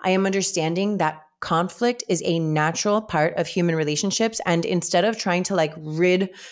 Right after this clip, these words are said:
my relationships of conflict altogether, I have found that it's healthiest for me if I learn to resolve conflict in healthy and caring ways. I am definitely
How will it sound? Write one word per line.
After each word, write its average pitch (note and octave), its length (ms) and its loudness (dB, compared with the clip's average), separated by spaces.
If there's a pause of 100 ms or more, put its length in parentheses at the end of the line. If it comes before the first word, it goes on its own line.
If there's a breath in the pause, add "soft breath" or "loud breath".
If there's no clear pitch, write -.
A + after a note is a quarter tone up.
(320 loud breath)
my G3 120 2
relationships F3+ 600 0
of E3 120 -2
conflict E3+ 480 -2
altogether, E3+ 720 2 (180)
I E3+ 80 0
have F3 160 2
found F3+ 220 2
that E3+ 80 2
it's E3 180 -4
healthiest G3 600 0
for F3+ 100 -2
me F3+ 420 0 (680 soft breath)
if F#3+ 160 0
I E3+ 140 2
learn E3+ 500 2
to G3+ 120 -4
resolve E3 460 2
conflict G3 680 -2 (140)
in F3 220 2
healthy E3 420 0
and D#3+ 200 -6
caring D3+ 360 -2
ways. - 340 -4 (520 loud breath)
I F3 80 2
am E3 260 0
definitely G#3+ 800 0